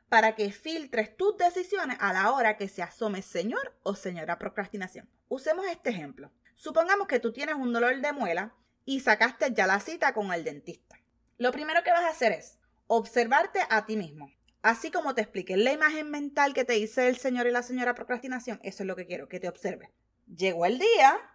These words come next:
de la cita, pero ya tú no tienes ese dolor así tan intenso y tú como que estás queriendo cancelar la cita porque, "Ay, es que hace mucho calor", o "Es que no me quiero levantar", bueno,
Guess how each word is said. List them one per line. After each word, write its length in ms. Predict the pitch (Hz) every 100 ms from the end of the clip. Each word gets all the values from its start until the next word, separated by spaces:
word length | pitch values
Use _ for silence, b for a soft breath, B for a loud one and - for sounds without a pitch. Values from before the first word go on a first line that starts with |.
| _ _
de 540 | 170 175 170 170 202
la 160 | 254 427
cita, 500 | - 254 233 262 - _ -
pero 200 | 240 220
ya 160 | 214
tú 120 | 220 269
no 100 | 269
tienes 240 | 269 269
ese 180 | 233 240
dolor 240 | 233 233
así 180 | 220 233
tan 200 | 240 247
intenso 600 | 277 240 185 190 202 208 _ _
y 100 | 220
tú 100 | 226
como 180 | 403 349
que 60 | 226
estás 240 | - 202
queriendo 400 | - 254 311 320
cancelar 420 | 311 320 311 294
la 120 | 302 302
cita 340 | 320 247 202
porque, 520 | 190 180 - 190 185 254
"Ay, 300 | 285 277 220
es 80 |
que 100 | 208
hace 200 | 262 -
mucho 280 | 277 269 269
calor", 380 | 269 233 208 233 -
o 80 | 320
"Es 80 | 339
que 100 | 466
no 80 |
me 80 | 392
quiero 200 | 349 330
levantar", 600 | 320 320 302 262 240 - -
bueno, 280 | 285 190